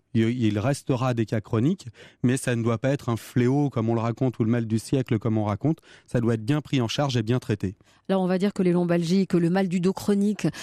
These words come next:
Speaker 2: dont nous allons parler tout à l'heure, bah, ça concerne pas grand monde. Je crois que c'est cinq à dix pour cent
Speaker 1: C'est
Speaker 2: de la
Speaker 1: ça, à peu
Speaker 2: population.
Speaker 1: près.
Speaker 2: Puisque vous êtes tous les deux dans le studio, est-ce que vous représentez le parcours santé du patient qui a mal au dos ? C'est-à-dire en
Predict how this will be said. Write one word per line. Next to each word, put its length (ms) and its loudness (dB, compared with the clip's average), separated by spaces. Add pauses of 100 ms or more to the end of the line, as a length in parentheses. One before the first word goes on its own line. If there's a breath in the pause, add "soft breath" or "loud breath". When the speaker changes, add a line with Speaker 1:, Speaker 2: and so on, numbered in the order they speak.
(140 loud breath)
Speaker 2:
dont 120 2
nous 160 2
allons 160 0
parler 220 0
tout 200 -12
à 60 2
l'heure, 140 0
bah, 100 0
ça 140 -4
concerne 380 0
pas 140 0
grand 160 2
monde. 180 0
Je 40 -8
crois 140 -2
que 60 -6
c'est 100 0
cinq 240 0
à 40 2
dix 140 -4
pour 180 -6
cent 220 0
Speaker 1:
C'est 100 -8
Speaker 2:
de 60 2
la 80 2
Speaker 1:
ça, 60 -2
à 40 -8
peu 80 2
Speaker 2:
population. 460 0
Speaker 1:
près. 100 -10 (460 loud breath)
Speaker 2:
Puisque 200 0
vous 220 -2
êtes 120 -2
tous 140 -2
les 100 2
deux 140 2
dans 80 2
le 60 0
studio, 460 0
est-ce 140 -2
que 100 0
vous 180 0
représentez 680 0
le 100 0
parcours 420 -4
santé 400 0
du 140 -2
patient 320 0
qui 120 -2
a 40 2
mal 160 0
au 60 0
dos ? 240 -2
C'est-à-dire 480 0
en 100 -6